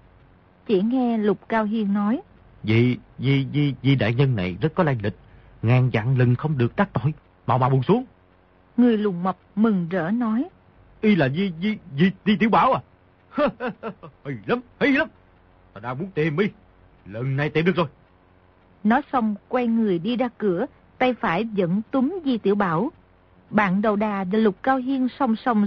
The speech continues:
Speaker 1: sấn tới cản lại. Lục Cao Hiên nói:
Speaker 2: "Xấu tôn giả, người đã biết lai lịch của Di, Di đại nhân này, tại sao vẫn vô lễ như vậy? Buông xuống mau. Cho dù giáo chủ đích thân tới đây, ta cũng không buông xuống, trừ khi đưa thuốc giải ra.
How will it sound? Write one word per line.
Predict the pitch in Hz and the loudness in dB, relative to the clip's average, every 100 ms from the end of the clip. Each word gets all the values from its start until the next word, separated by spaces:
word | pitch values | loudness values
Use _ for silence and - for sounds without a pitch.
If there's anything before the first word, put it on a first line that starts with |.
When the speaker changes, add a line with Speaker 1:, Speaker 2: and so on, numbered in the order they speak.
| - | 0
Speaker 1:
sấn | 247 339 | -2 0
tới | 262 247 370 - | 0 0 0 0
cản | 165 185 294 | -2 0 -2
lại. | 240 165 180 _ _ _ - | -2 -2 -4 _ _ _ -2
Lục | 233 - | 0 0
Cao | - 220 | 0 -2
Hiên | 202 220 196 | 0 -2 0
nói: | 196 214 359 - _ _ _ _ - - | 0 0 -4 -12 _ _ _ _ -20 -6
Speaker 2:
"Xấu | - 135 | -2 0
tôn | 104 | -2
giả, | 95 95 170 - - - - - | -2 -2 -2 -4 -18 -20 -14 -4
người | 104 | 0
đã | 95 98 | 0 2
biết | 151 180 | 2 2
lai | 131 127 | 0 0
lịch | 101 - | -2 -2
của | 135 | -2
Di, | 104 113 113 - - | 0 -2 -2 -6 -4
Di | 120 127 | 2 4
đại | 113 113 | 4 2
nhân | 120 127 107 | 2 2 0
này, | 87 85 _ _ _ | -4 -8 _ _ _
tại | 104 - | -6 -4
sao | 143 | -6
vẫn | 113 151 | -4 -2
vô | 156 147 | 0 0
lễ | 117 | 0
như | 185 151 | 0 0
vậy? | 143 - _ - - | -2 -4 _ -8 2
Buông | 156 135 | 2 2
xuống | 214 | 0
mau. | 196 202 - _ _ _ _ _ _ _ _ _ _ - | 0 -2 -6 _ _ _ _ _ _ _ _ _ _ -4
Cho | 123 | -2
dù | 120 107 | -2 -2
giáo | 135 175 | 0 0
chủ | 117 151 | -2 -2
đích | 196 | -2
thân | 135 | -2
tới | 139 | 0
đây, | 135 - _ _ - | -2 -4 _ _ -14
ta | 104 | -10
cũng | - | -8
không | 131 160 | -4 0
buông | 160 170 | 4 4
xuống, | 208 240 - _ - - - - | 2 -2 -6 _ -20 -20 -20 -14
trừ | 95 113 | -10 -6
khi | 123 147 | -2 2
đưa | 151 | 2
thuốc | 147 220 | 0 0
giải | 143 139 | 2 0
ra. | 190 | 0